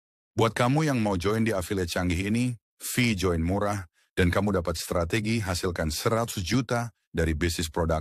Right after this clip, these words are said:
digital. Udah fee join murah, dapat strategi bisnis produk digital,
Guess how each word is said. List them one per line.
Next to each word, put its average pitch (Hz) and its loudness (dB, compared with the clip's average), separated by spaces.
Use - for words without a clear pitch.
digital. 78 -2
Udah 151 4
fee 107 -2
join 80 0
murah, 71 -4
dapat 101 0
strategi 110 0
bisnis 95 -2
produk 87 -2
digital, 87 -2